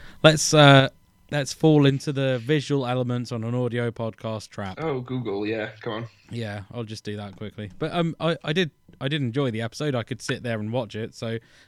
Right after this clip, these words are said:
Speaker 1: that's
Speaker 2: Yeah.
Speaker 1: something.
Speaker 2: I'd, I'd probably watch it again. Not that same episode again, but I'd probably watch the, uh, the rest of the series. Why not?
Speaker 1: <laughs> I can't spell Beetleborgs.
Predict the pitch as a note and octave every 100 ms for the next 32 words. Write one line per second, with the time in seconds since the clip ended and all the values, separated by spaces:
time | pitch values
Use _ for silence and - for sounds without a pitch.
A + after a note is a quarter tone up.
0 | - E3+ C3+ F3 D3 A#2 - _ - _
1 | _ _ _ _ - D#3 D#3+ C#3 _ -
2 | _ _ - D3 D3 E3+ D3+ C#3 C#3 B2+
3 | B2 _ _ _ _ _ - C3 - A2
4 | A2+ G#2+ - C3 C#3+ - - - A2 A#2+
5 | - - - A2+ B2 D3 - E3+ C3+ A2+
6 | - - A2+ G#2+ G#2+ A2 A2+ - - -
7 | _ _ - A#2 A2+ - G#2 - C#3 A2
8 | B2+ C#3 D3 D#3 - - _ _ - _
9 | _ - - - - - - - - -
10 | A2 A2 A2 A2 A2+ A2+ - G#2 G2 G#2+
11 | G#2+